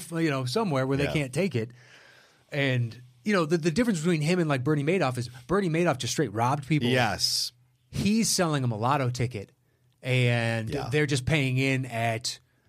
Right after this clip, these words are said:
Speaker 1: you know, ten thousand here, twenty thousand there, a hundred thousand there. They're buying what they think is a lotto ticket.
Speaker 2: Yeah.
Speaker 1: And it's a little bit more of, "You got yourself into this mess," as opposed to Bernie Mad-, Madoff just flat lying. 'Cause
Speaker 2: Yeah.
Speaker 1: somebody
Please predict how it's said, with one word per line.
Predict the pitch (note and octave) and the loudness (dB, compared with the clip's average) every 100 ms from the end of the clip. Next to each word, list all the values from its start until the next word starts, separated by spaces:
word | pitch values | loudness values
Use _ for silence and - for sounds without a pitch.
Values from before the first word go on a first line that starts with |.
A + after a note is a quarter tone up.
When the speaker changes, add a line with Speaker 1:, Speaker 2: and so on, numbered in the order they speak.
| _ - | _ -4
Speaker 1:
you | E3 | -2
know, | G#2 G2 - _ - | -2 -8 -16 _ -2
ten | E3 C3+ | -2 0
thousand | C3 B2+ B2+ A#2+ | 0 0 0 -2
here, | A#2+ D#3+ C#3 A#2+ | -2 0 0 0
twenty | C3+ C3 A#2+ | -2 -2 0
thousand | B2+ A#2+ A#2+ A#2+ | 0 0 0 0
there, | D3+ B2+ | 0 0
a | G#2 | 0
hundred | B2+ B2 B2 | -2 -2 -2
thousand | B2+ A#2+ A2+ | 0 0 -2
there. | D3 C#3 A2 | 0 0 0
They're | B2+ | -4
buying | B2 A#2 A#2+ A#2+ A#2 | -2 -2 -2 -2 -4
what | A#2 | -6
they | A#2+ | -4
think | A#2+ G3 | -2 -2
is | D3 | -4
a | F#3 | -4
lotto | G#3+ D3 | -4 -4
ticket. | B2 G#2 - | -4 -8 -8
Speaker 2:
Yeah. | E2+ D2+ - - - - | -4 -4 -4 -10 -20 -4
Speaker 1:
And | B2+ | -2
it's | B2+ | 0
a | D#3 | 0
little | D#3 F3 | 2 2
bit | E3 C#3+ | 0 0
more | D3 D3 C#3+ | 2 2 4
of, | C3+ B2 - | 2 2 -2
"You | C#3+ E3+ | -2 0
got | E3 | 0
yourself | C3+ D3 C3 | 0 0 0
into | D3 B2+ | -2 -2
this | A#2+ B2 | -2 -2
mess," | A2+ A#2 | -2 -4
as | - B2 | -6 -6
opposed | B2 B2 A#2+ A#2+ | -4 -2 -4 -4
to | A2+ G#2 | -6 -6
Bernie | A#2 C3 | -6 -4
Mad-, | A#2 A#2 B2 | -4 -4 -4
Madoff | C3 A#2+ A2 | -2 -2 -2
just | G#2+ - | -8 -4
flat | C#3 - | -2 -2
lying. | G#2 G#2+ F#2 | -4 -6 -6
'Cause | C#3+ F3+ | -6 -2
Speaker 2:
Yeah. | |
Speaker 1:
somebody | C4+ B3+ D3+ B2+ | -2 0 -2 -2